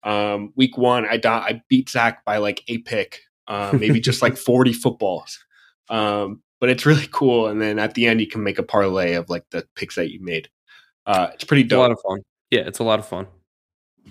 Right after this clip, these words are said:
Speaker 1: It's a pretty cool thing to look, like, to pull up. Like, I guess you'll do it, uh, before the Thursday night game. You look at your phone, you're just like, "Oh, a little bit of this, a little bit of that." Just have fun with it. You're not losing anything. Um,
Speaker 2: Right.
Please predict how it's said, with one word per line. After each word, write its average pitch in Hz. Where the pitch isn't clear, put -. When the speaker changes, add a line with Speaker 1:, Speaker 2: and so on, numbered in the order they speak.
Speaker 1:
It's 127
a 139
pretty 180
cool 156
thing 143
to 127
look, 123
like, 117
to -
pull 139
up. 120
Like, 117
I 107
guess 117
you'll 120
do 113
it, 104
uh, 104
before 120
the 113
Thursday 120
night 98
game. 113
You 110
look 101
at 113
your 101
phone, 117
you're 120
just -
like, 240
"Oh, 196
a 143
little 170
bit 185
of 185
this, 156
a 135
little 156
bit 160
of 156
that." 143
Just -
have 208
fun 262
with 170
it. -
You're 151
not 139
losing 151
anything. 113
Um, 110
Speaker 2:
Right. 107